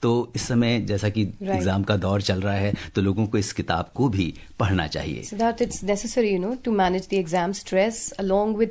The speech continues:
Speaker 2: performing better in the exams, right?
Speaker 1: बिल्कुल, और
Speaker 2: For all the
Speaker 1: परीक्षा
Speaker 2: students.
Speaker 1: पे चर्चा पे हमेशा प्रधानमंत्री इस बात पर जोर देते रहे कि किस तरह से स्ट्रेस को मैनेज करना चाहिए।
Speaker 2: Right. And we hope the students do really, really well in their lives and in the exams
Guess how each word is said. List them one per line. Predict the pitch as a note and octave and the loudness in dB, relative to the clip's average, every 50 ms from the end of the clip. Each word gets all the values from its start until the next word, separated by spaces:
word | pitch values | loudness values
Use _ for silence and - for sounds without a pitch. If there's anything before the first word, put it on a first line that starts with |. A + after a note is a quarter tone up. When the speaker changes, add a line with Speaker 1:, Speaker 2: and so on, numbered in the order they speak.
| A3+ - | -2 -6
Speaker 2:
performing | G3+ - - G#3+ G#3 G#3+ A#3+ A#3+ | -6 -2 2 2 2 4 2 2
better | G3+ E3 F#3 F3 - A3 A3 F3 D#3 D#3 - - | 2 2 0 2 2 2 2 2 0 -2 -6 -4
in | F#3 F#3+ | -2 2
the | F3+ G#3 G#3 | 4 4 2
exams, | F3 D#3 F3+ E3 D#3+ D#3 D#3 D#3 | 2 0 -2 -2 -2 -2 -4 -6
right? | E3 E3+ G#2 | -6 -2 2
Speaker 1:
बिल्कुल, | C3 D3+ D3+ - D#3+ | 2 2 4 2 2
और | G#2 F#2 | 2 2
Speaker 2:
For | F#2 | 2
all | |
the | G2 | 2
Speaker 1:
परीक्षा | G2 F#2 G#2+ - - B2 | 2 0 0 0 2 2
Speaker 2:
students. | B2+ B3 D#4 D4+ G#3+ E3 | 2 2 2 0 0 2
Speaker 1:
पे | C#3 B2 | 2 2
चर्चा | A2+ - - G#2 G2 F#2 - - A2+ G#2+ | 2 2 0 0 0 0 2 0 0 0
पे | G#2+ - A2+ | 2 2 0
हमेशा | G2+ G2 F2+ F2+ F2 - G#2+ G2+ | 0 2 0 0 0 0 0 0
प्रधानमंत्री | G2+ F#2 E2 - E2 F2 E2+ E2+ D#2+ - G2 | 0 0 -2 -2 -2 -2 0 0 0 0 -2
इस | F2 D#2+ D2 | -2 -2 -2
बात | D2 F2 F2+ - - | 0 0 0 0 0
पर | - E2+ | -2 -2
जोर | D2+ - - B2 D3+ D#3+ | -2 -2 -2 0 0 2
देते | A2+ A#2 G#2 G#2 G#2 G2+ | 2 0 0 2 0 0
रहे | G2+ G2+ A2+ | 0 0 -2
कि | G#2+ - A#2+ | 0 -2 -4
किस | - - A#3+ A#3 - - - | -2 2 4 4 4 2 0
तरह | B2 G2 G2+ G2+ | 0 0 0 0
से | G2 - G#2 F#2+ | 0 0 0 -2
स्ट्रेस | - - - G2 F#2+ - | -2 0 0 -2 -2 -2
को | - - E2+ D#2+ | -2 -4 -4 -4
मैनेज | F2 G2+ E2+ D#2+ D#2 D#2+ D#2+ E2 - - - | -2 -2 -2 -2 -2 -2 -2 -4 -4 -6 -6
करना | - - - - D#2+ C#2 | -2 -4 -2 -2 -2 -6
चाहिए। | - - D2+ - - C#2 - - - | -6 -6 -10 -10 -10 -12 -12 -10 -10
Speaker 2:
Right. | F#3+ F3 E3 E3+ E3 D3 F#3 - - - - - - G3 G3 | -10 -6 -6 -4 -6 -6 -8 -10 -12 -12 -12 -10 -6 -4 -2
And | F#3+ F#3 | 0 0
we | G#3+ F#3 G#3 | 0 0 0
hope | A3+ A#3+ A3 A3+ | 0 0 0 -2
the | A3 - | -6 -6
students | - G#3+ G#3 G#3+ A3 G#3 G#3 - G#3+ | -6 -4 -2 0 0 -2 -2 -4 -6
do | G#3+ G3+ G3+ - - - G3+ | -6 -8 -10 -14 -14 -10 -4
really, | C#4 F#4 E4+ D4+ B3+ G3+ | 0 2 2 2 2 2
really | G3 F3+ F3 E3+ E3 E3 | 0 -2 -2 -2 -4 -4
well | E3 D#3+ D#3+ D#3+ | -4 -6 -6 -8
in | D#3+ E3 | -8 -8
their | D#3+ D#3 | -8 -8
lives | D#3 E3 F#3+ A#3 C4 B3 - | -6 -6 -6 -6 -6 -6 -4
and | G#3 A3 C4+ C#4+ C#4+ C#4 | -2 -2 0 0 0 0
in | B3 A#3 | 0 0
the | B3 A#3+ F#3+ | 0 0 0
exams | F3 F#3 F3+ E3+ F3+ F#3+ F3+ | -2 -4 -4 -2 -4 -6 -8